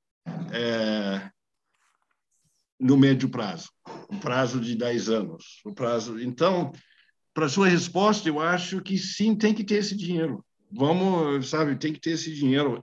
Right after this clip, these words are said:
Todo mundo tem que se voltar. E, e, e é muito interessante isso. Se você, ele gosta de usar também o exemplo da Tesla, da marca de automóveis elétricos Tesla.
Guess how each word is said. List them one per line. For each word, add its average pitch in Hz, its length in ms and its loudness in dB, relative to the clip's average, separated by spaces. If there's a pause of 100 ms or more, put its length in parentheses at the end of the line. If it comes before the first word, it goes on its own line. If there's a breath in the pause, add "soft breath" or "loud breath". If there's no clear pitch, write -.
(160)
Todo 208 200 2
mundo 208 180 2
tem 202 120 -2
que 175 220 -6
se 160 220 -8
voltar. 151 680 -4 (300 loud breath)
E, 214 60 -4
e, 220 500 -2
e 202 40 8
é 208 40 8
muito 240 240 4
interessante 220 600 0
isso. 156 360 -2
Se 139 140 -6
você, 165 340 0
ele 151 240 2
gosta 196 240 -2
de 196 100 -4
usar 170 280 0
também 156 260 -2
o 165 80 -2
exemplo 175 420 -2
da 175 160 -4
Tesla, 101 540 -4 (300)
da 113 100 -2
marca 127 400 0
de 110 160 -4
automóveis 120 720 -2
elétricos 113 640 -4
Tesla. 92 580 -4